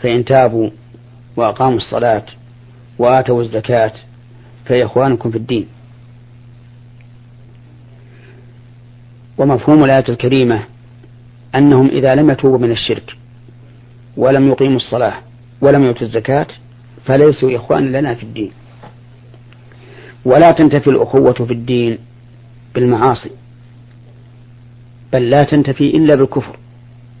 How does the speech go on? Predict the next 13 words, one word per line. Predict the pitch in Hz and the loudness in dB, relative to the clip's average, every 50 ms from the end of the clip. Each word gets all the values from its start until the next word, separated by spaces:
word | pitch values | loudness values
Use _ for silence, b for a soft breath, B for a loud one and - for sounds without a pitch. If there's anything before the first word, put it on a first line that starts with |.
| - - - - - b b b b b b b b - | -20 -20 -20 -20 -20 b b b b b b b b -2
فالعاصي | - 131 120 113 147 160 160 147 - 160 147 | 0 0 2 4 6 6 6 4 4 2 2
وإن | 135 131 131 135 127 | 4 4 4 2 2
عصى | 117 139 147 - 143 127 131 | 0 0 0 0 0 0 0
من | 127 123 120 120 - - - - - | 0 -2 -4 -6 -10 -18 -18 -6 -2
أعظم | 147 135 123 135 131 127 | 0 0 2 0 0 0
معصية | 127 131 135 110 107 - 135 143 156 156 - - - - - - - - - - - - - - - - - - | 0 2 2 0 0 -2 -2 -2 -2 -2 -4 -10 -18 -20 -20 -20 -20 -20 -20 -20 -20 -20 -20 -20 -20 -16 -4 0
هو | 139 | 2
أخوك | 143 131 165 165 - 170 160 - 131 | 4 4 2 2 2 0 0 0 -2
في | 113 | -4
الدين | 117 120 120 143 135 104 - - - - - - - - - - - - - - - - | -6 -4 -4 -4 -4 -4 -6 -12 -20 -20 -20 -20 -20 -20 -20 -20 -20 -20 -20 -14 -10 -4
إذا | 113 120 135 135 135 | 0 2 2 2 2
لم | 123 | 0
تكن | - - 127 - 123 123 110 95 | 0 -4 -4 -2 -4 -4 -4 -6